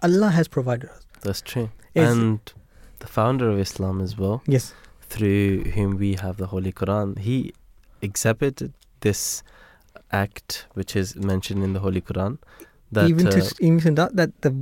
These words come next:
Speaker 1: even the last dinar, he would make sure it would go out to, to the, to the prescribed person or whoever it was going to.
Speaker 2: Exactly. So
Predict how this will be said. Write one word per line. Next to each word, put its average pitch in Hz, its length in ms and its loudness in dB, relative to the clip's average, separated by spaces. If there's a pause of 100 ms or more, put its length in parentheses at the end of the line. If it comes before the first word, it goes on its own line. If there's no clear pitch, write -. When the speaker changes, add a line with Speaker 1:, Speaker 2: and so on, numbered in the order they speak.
(260)
Speaker 1:
even 170 200 4
the 143 80 4
last 147 500 2
dinar, 139 420 4
he 139 160 0
would 135 140 4
make 143 200 0
sure 139 280 2
it 131 140 4
would 131 180 0
go 131 320 4
out 135 140 -2 (380)
to, 131 360 2 (400)
to 131 140 2
the, 131 140 -2 (100)
to 147 120 2
the 131 100 6
prescribed - 600 -2
person 139 340 2
or 127 240 2
whoever 135 380 2
it 131 60 -2
was 127 200 0
going 160 320 2
to. - 120 -4
Speaker 2:
Exactly. 123 420 -2
So 117 380 2